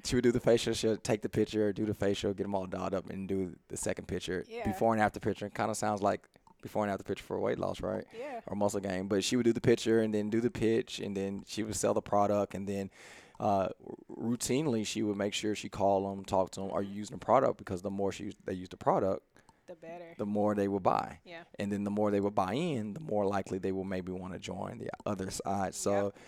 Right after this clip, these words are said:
Speaker 1: I seen how she was able to design her crew and, and, uh, kinda like fitness trainers. It's just not me training, right? I had
Speaker 2: Yeah.
Speaker 1: to find like-minded people that believe in what I believe in and, and put 'em in a team, and then we're able to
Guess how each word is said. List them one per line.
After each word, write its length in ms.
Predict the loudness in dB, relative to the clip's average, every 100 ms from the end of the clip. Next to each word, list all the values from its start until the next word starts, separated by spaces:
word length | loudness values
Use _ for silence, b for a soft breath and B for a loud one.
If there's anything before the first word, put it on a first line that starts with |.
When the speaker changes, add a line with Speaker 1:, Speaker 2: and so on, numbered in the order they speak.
| B B
Speaker 1:
I 120 | 2
seen 220 | 4 4
how 120 | 4
she 120 | 2 2
was 100 | 4
able 240 | 6 4
to 120 | 2 -2
design 440 | -2 2 2 2
her 140 | 0 -4
crew 640 | -6 -4 -2 -2 -2 -2
and, 280 | -2 -4 -8 -10
and, 320 | -10 -8 -6
uh, 200 | -6 -2
kinda 200 | 2 6
like 160 | 6 4 -6 _
fitness 280 | -2 -2 -2
trainers. 380 | -4 -4 -6 -6 -6
It's 120 | 0
just 200 | 2 4
not 140 | 2
me 120 | 2
training, 340 | 0 0 0 0
right? 260 | 0 0
I 60 | 2
had 180 | 0 0
Speaker 2:
Yeah. 80 | 0
Speaker 1:
to 40 | -4 B B -4
find 480 | 0 2 0 -4 -12 -20 -6 0
like-minded 440 | 0 2 0 -2
people 400 | -4 -2 -2 0
that 120 | 0 -2
believe 360 | -2 0 -2
in 120 | -2
what 140 | 0 0
I 80 | 2
believe 360 | 0 -2 -2
in 280 | -2 -4 -4
and, 300 | -6 -10 -10
and 280 | -10 -10 -6
put 140 | -4 -2
'em 100 | -2
in 80 | -4
a 60 |
team, 380 | -4 -4 -4 -6
and 180 | -6 -6
then 80 | -4
we're 120 | 0
able 180 | 0 0
to 140 | -2